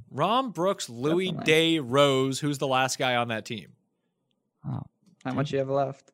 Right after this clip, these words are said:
Speaker 1: Is it,
Speaker 3: take
Speaker 1: is
Speaker 3: your
Speaker 1: it,
Speaker 3: pick.
Speaker 1: is it Na? Is it Wolff? No, they need to have a question mark if we're gonna go
Speaker 3: Oh,
Speaker 1: with it.
Speaker 3: Wolff. Oh, I think you gotta go with Wolff. There's a
Speaker 1: So,
Speaker 3: question mark there, right?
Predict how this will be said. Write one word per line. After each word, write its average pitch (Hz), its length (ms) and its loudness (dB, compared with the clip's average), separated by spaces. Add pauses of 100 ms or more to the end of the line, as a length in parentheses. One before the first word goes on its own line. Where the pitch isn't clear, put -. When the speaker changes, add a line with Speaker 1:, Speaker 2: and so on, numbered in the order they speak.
Speaker 1:
Is 131 140 -2
it, - 20 0
Speaker 3:
take 147 100 2
Speaker 1:
is 143 60 2
Speaker 3:
your 95 120 0
Speaker 1:
it, - 60 -6
Speaker 3:
pick. 143 260 4
Speaker 1:
is 151 120 0
it 135 120 -2
Na? 165 420 6
Is 135 180 0
it 101 80 -6
Wolff? 190 500 0
No, 262 160 2
they 180 140 6
need 190 140 -2
to 180 60 6
have 151 120 6
a 123 60 0
question 202 360 2
mark 98 260 -8
if - 80 -16
we're 135 60 -6
gonna 120 160 -4
go 147 180 0
Speaker 3:
Oh, 143 120 10
Speaker 1:
with 101 80 6
it. - 20 4
Speaker 3:
Wolff. 131 280 8 (1080)
Oh, 113 100 4
I 90 140 4
think 107 200 0
you 95 60 0
gotta 87 100 2
go 85 140 -2
with 82 140 -8
Wolff. - 400 -2 (320)
There's 120 160 4
a - 20 4
Speaker 1:
So, 110 60 0
Speaker 3:
question 104 260 0
mark 92 180 0
there, 90 160 -2 (140)
right? 170 160 -2